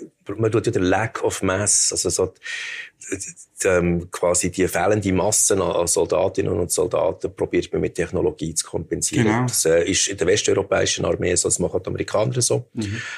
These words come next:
Speaker 1: Ähm, das hat auch damit zu tun, dass, äh, Dienstpflicht, ähm,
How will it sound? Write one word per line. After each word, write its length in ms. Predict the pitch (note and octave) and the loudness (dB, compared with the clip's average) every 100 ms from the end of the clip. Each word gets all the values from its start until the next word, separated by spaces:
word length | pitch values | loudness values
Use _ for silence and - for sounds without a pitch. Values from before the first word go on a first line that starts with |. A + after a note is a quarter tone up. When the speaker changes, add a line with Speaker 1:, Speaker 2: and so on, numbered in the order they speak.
| - | -4
Speaker 1:
Ähm, 260 | - F2+ E2 | 0 2 2
das 180 | F2 G2 | 0 0
hat 160 | F2+ | 0
auch 60 | F#2 | 0
damit 260 | F2+ F2+ F2 | 2 2 0
zu 180 | - F2+ | 0 0
tun, 80 | |
dass, 240 | E2 E2+ - | 0 0 2
äh, 200 | E2 E2 - _ _ - | 0 -2 -6 _ _ -4
Dienstpflicht, 720 | G2 G2 - F#2 F2+ - - | -2 0 0 0 0 -4 0
ähm, 400 | F2+ E2+ F2 | 2 2 2